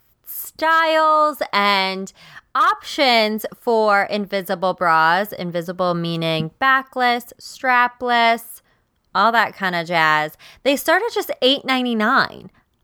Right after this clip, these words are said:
I mean, you're not gonna get any better than this, you guys. You could head over to Amazon.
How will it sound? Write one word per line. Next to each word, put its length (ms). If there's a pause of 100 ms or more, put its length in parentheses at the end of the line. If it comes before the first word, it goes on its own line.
(280)
I 60
mean, 160
you're 100
not 200
gonna 160
get 160
any 180
better 260
than 200
this, 240
you 40
guys. 460 (640)
You 140
could 160
head 360
over 320
to 400
Amazon. 840